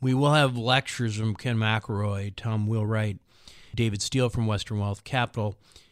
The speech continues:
Then we'll have lunch. Then we will hear from Christian Allen, Damian Lupo. Then we'll go on a magical bus tour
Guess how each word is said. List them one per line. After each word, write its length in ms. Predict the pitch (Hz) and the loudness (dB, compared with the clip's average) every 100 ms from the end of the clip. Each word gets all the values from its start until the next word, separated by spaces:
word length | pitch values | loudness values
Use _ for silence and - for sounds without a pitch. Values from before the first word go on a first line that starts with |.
| _ _ | _ _
Then 180 | 117 107 | -2 0
we'll 120 | 104 | 0
have 120 | 92 | -2
lunch. 540 | 131 135 123 113 - - _ _ - | -2 2 2 0 -4 -10 _ _ -2
Then 440 | 117 127 143 143 | 2 6 6 6
we 180 | 131 131 | 6 4
will 560 | 123 127 123 123 123 113 | 6 6 6 4 2 -2
hear 320 | 101 123 120 | -2 -2 0
from 200 | 120 110 | 0 -2
Christian 420 | - 127 - 127 | -2 -4 -2 -2
Allen, 320 | 113 117 113 | 0 2 2
Damian 340 | 107 113 110 110 | 2 2 2 2
Lupo. 560 | 127 127 127 117 117 | 0 0 0 2 2
Then 160 | 110 113 | 2 2
we'll 100 | 110 | 2
go 220 | 110 117 | 0 -2
on 180 | 107 120 | 0 0
a 100 | 131 | 2
magical 480 | 120 117 120 117 127 | 4 2 0 -2 -4
bus 420 | 107 95 123 - | 0 4 4 4
tour 460 | - 120 101 85 | 4 4 6 2